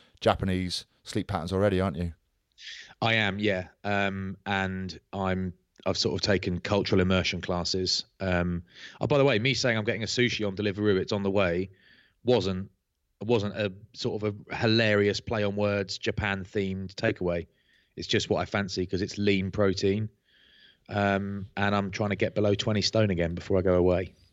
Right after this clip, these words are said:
Speaker 2: Um, but yes, I'm basically Japanese by now. So if you saw me, yes, you'd recognise me physically, but you wouldn't recognise any of my body movements or behaviours 'cause I've, I've adapted.
Speaker 1: Yeah,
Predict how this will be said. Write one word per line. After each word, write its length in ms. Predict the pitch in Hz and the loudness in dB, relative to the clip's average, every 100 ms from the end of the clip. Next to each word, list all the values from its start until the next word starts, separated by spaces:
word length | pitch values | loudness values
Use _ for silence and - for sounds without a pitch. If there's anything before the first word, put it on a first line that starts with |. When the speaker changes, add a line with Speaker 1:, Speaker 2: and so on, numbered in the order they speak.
| _ | _
Speaker 2:
Um, 260 | 92 92 90 | -2 0 2
but 80 | - | 2
yes, 420 | 110 101 - - - _ _ _ | 2 0 0 -6 -10 _ _ _
I'm 260 | 107 117 113 - | -4 -4 -2 0
basically 500 | 143 - 131 - 113 | 0 0 -4 -6 -4
Japanese 540 | 117 104 104 101 95 | -4 -4 -4 -4 -4
by 180 | - 90 | -6 -6
now. 200 | 87 87 | -6 -6
So 120 | 107 | -6
if 100 | 98 | -4
you 80 | 120 | -4
saw 300 | - 127 110 | 0 2 2
me, 300 | 90 92 95 - _ - - - - _ _ | 0 -4 -6 -12 _ -20 -20 -20 -20 _ _
yes, 260 | 120 113 - | -2 -2 -2
you'd 100 | 98 | -2
recognise 420 | 95 98 95 85 | -2 -2 -4 -4
me 200 | 95 90 | -4 -4
physically, 480 | - 95 95 92 90 | -4 -4 -4 -4 -4
but 100 | 95 | -2
you 100 | 95 | 0
wouldn't 200 | 101 95 | 0 2
recognise 400 | 92 98 92 87 | 0 0 0 0
any 220 | 107 104 101 | -2 0 0
of 80 | |
my 120 | 95 92 | 0 0
body 300 | 101 92 90 | 2 2 2
movements 400 | 90 85 90 90 | -2 -2 -4 -2
or 80 | |
behaviours 480 | 87 85 82 82 78 | 0 0 0 -2 -4
'cause 120 | - | -2
I've, 420 | 87 85 - - - | 2 2 0 -10 -6
I've 120 | 92 | -4
adapted. 440 | 82 85 85 - - _ _ _ _ _ - | 0 0 -2 -8 -12 _ _ _ _ _ -2
Speaker 1:
Yeah, 240 | 113 123 | 0 0